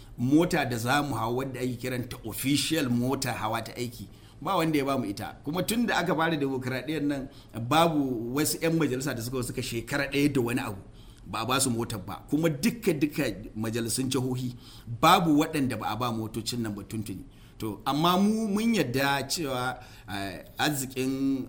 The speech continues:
wasu jihohin ba daidai yake da na wasu ba, haka kuma arzikin jihohin ba daidai yake da na tarayyan ba. Idan mu watakila babu kuɗin ne a daidai lokacin da ake magana, muna nan muna jira duk lokacin da suka samu.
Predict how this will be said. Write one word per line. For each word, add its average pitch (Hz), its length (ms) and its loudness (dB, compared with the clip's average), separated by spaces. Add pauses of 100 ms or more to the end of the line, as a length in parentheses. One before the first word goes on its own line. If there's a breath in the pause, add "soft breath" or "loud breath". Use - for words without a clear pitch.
wasu 131 280 0
jihohin 135 500 4
ba 107 140 -4
daidai 123 260 0
yake 135 180 -2
da 101 100 -8
na 110 100 -6
wasu 123 240 -4
ba, 127 100 -6
haka 143 160 -6
kuma 131 160 -6
arzikin 127 340 -4
jihohin 127 320 0
ba 107 180 -4
daidai 123 280 -2
yake 139 180 -4
da 107 80 -8
na 127 100 -4
tarayyan 123 540 -2
ba. 117 160 -4 (280 loud breath)
Idan 165 260 2
mu 214 160 2
watakila 208 420 -2
babu 151 300 0
kuɗin 139 260 -4
ne 127 120 0
a 110 120 -6
daidai 117 240 -2
lokacin 127 320 -6
da - 80 -10
ake 104 200 -10
magana, 101 340 -8
muna 160 240 -4
nan 165 160 -2
muna 180 200 -2
jira 143 220 -2
duk 147 140 -6
lokacin 170 320 -4
da 120 80 -2
suka 135 220 -4
samu. 110 260 -6